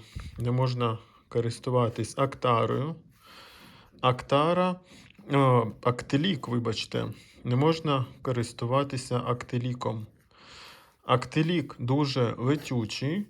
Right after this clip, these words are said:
тому він, в інструкції якби так і вказано, він осідає і дуже добре розчинюється із повітря на водних, е, середовищах. Не можна посуд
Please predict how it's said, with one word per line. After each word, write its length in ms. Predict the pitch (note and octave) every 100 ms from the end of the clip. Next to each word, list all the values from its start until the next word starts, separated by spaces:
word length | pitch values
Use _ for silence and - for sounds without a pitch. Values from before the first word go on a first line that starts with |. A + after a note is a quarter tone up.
| -
тому 560 | C3 C3+ D#3 D3 B2+ B2 -
він, 600 | B2+ A2+ B2+ F3 F3+ E3+ - _ _ _ _ _ _
в 220 | C3 B2
інструкції 600 | C3 - C3+ B2 - B2
якби 180 | A2 A2+
так 240 | A#2 A2+ A#2
і 40 |
вказано, 720 | - C3 D3+ E3 D#3+ D#3 C3 - _ _ _ _ _ _ - - -
він 440 | - B2 B2 E3
осідає 760 | C#3+ - B2 C3+ D#3 D#3 D3 C#3+
і 60 | B2
дуже 280 | A2 B2 A#2+
добре 320 | A#2 A#2 A#2+
розчинюється 840 | B2+ - - G3 G3 F3+ D#3+ -
із 200 | A#2+ A#2+
повітря 540 | - B2 C3+ E3 - A#2+
на 180 | B2 C#3+
водних, 720 | A#2+ C3 C3+ B2+ B2 - -
е, 280 | A2+ B2 A#2+ - - - - - -
середовищах. 960 | - - B2 B2+ B2+ C3+ A#2+ - G#2+ -
Не 120 | C3
можна 420 | C#3+ D3 C3 A#2+ G#2
посуд 500 | C#3+ D#3+ F3+ -